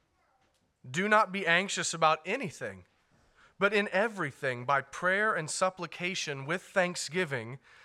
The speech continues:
let your requests be made known to God. And the peace of God, which surpasses all understanding,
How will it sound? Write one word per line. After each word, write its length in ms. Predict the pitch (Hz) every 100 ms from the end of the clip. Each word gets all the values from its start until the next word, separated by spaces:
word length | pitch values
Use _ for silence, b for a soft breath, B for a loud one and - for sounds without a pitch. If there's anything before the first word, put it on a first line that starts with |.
| B
let 320 | 139 160 202
your 160 | 175 165
requests 720 | 147 139 - 185 139 - -
be 240 | 127 147 160
made 320 | 156 151 143
known 300 | 139 127 131
to 100 | 135
God. 480 | 139 151 131 104 101 _ _ _ _ _ _ _ -
And 200 | 143 156
the 120 | 147
peace 400 | 143 - 190 -
of 120 | 180 147
God, 420 | 147 117 98 90 _ _ _ _ _ _ -
which 220 | 160 -
surpasses 720 | 165 156 - 160 160 160 135 -
all 500 | 160 180 196 202 208
understanding, 1040 | 170 175 160 - - 160 131 113 101 95